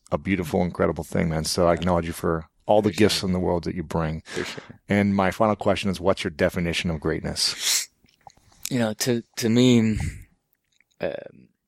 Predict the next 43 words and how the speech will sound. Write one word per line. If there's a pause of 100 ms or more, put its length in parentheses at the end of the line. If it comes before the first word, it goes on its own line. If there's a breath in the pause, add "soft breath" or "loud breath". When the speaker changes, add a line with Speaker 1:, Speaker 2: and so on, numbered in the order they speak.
Speaker 2:
because
I
think,
you
know,
we, (260)
we
tend
to
look
at
greatness
from
a, (440)
um, (560)
a
performance
perspective, (200)
you
know
what
I
mean?
And,
and
I
think
that's
fair, (560)
right?
And
I,
I
think
it's
owed
to, (100)
to
Tony
Robbins
to
be
that.